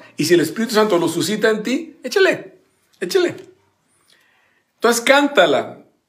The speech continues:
repítela y disfrútala. Hoy les dejo de tarea, nos dejamos de tarea eso. La canción que quieras, no te hablo de las mías, hablo de que en tu vida espiritual, en tu vida normal,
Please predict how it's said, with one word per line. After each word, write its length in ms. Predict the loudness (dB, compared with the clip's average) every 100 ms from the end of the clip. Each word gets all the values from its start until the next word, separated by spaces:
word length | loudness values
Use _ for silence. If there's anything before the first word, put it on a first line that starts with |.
| _
repítela 760 | -4 -2 2 2 4 4 4 0
y 120 | -2
disfrútala. 880 | -2 -2 -2 0 0 0 -2 -6 -14 -20 _ _ _ _ _ _ 0
Hoy 280 | 4 4
les 180 | 2 0
dejo 240 | 0 0 0
de 60 |
tarea, 360 | 0 2 4 4
nos 200 | 2 0
dejamos 340 | 2 2 2
de 60 | 0
tarea 320 | 2 4 4
eso. 240 | 2 0 -6 -14 -20 -20 -20 _ _ _
La 220 | 0 0
canción 380 | 2 0 0 -2
que 120 | 0
quieras, 400 | 2 2 2 0
no 140 | 0 2
te 80 |
hablo 160 | 4 4
de 100 | 2
las 160 | 2 0
mías, 320 | -2 -4 -2
hablo 240 | -2 0
de 160 | 0 0
que 220 | -2 -4
en 200 | -4 -4
tu 100 | -2
vida 220 | -2 0 -2
espiritual, 720 | -2 -4 -6 0 2 4 4
en 100 | 0
tu 140 | -2
vida 240 | -2 0 0
normal, 600 | -2 -2 0 0 0